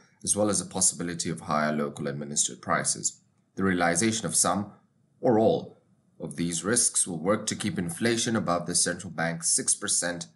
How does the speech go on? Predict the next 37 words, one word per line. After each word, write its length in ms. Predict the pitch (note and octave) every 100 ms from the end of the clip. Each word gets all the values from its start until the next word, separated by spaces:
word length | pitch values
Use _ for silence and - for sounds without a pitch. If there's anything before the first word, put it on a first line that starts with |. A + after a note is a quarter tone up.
| -
upper 240 | - E2 D#2
objective, 480 | - F#2+ - - - _ _ _ -
with 80 | -
the 80 |
central 340 | E2 F#2 - F2
bank 220 | E2+ E2+
highlighting 540 | F#2+ C#3+ D3+ E3+ -
the 80 | G#2+
expectation 680 | G2+ - F2+ C3+ C3+ C3+ A#2
of 140 | -
headline 420 | B2 C#3 B2+ B2
figure 380 | A#2+ - A2+ F2+
reverting 520 | F2+ E2+ F#2 F#2+ A2
to 240 | A2 A#2 B2+
within 460 | A2 F#2 G2 F#2
three 340 | F#2 - E2 E2 - _ -
to 80 | -
six 300 | - - -
percent 500 | - - A1+ - -
objective 560 | - B1+ - - -
range 340 | - A1 - E2
in 60 |
the 80 | -
first 400 | - A2 - -
quarter 260 | - - -
of 120 | -
twenty 260 | - -
twenty-three. 540 | - - - - D#2+ - - _ _ _ _ _ -
In 60 |
addition 300 | - F3 E3+
to 80 | -
the 80 | F#2+
hike 380 | F#2 F#2+ A2 -
in 80 | E2
the 180 | -
M 180 | E2+ E2+
O 140 | E2+